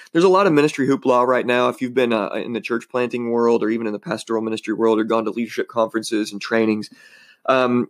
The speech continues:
there's a lot of just busyness. I mean, you've gotta be on the city council. You gotta meet pe-, people of power. You gotta do all these things, and it can be quite overwhelming.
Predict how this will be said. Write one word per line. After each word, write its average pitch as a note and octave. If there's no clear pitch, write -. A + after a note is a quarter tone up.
there's C#3+
a C#3+
lot B2
of A#2+
just -
busyness. A#2
I G2+
mean, G#2+
you've A2+
gotta C3
be B2+
on A#2+
the A2+
city A#2
council. C#3
You A#2
gotta A2+
meet A2+
pe-, -
people B2
of F#2+
power. C#3
You F3
gotta F3+
do C#3
all E3
these E3
things, B2+
and A#2
it -
can B2
be D3
quite C#3
overwhelming. A#2+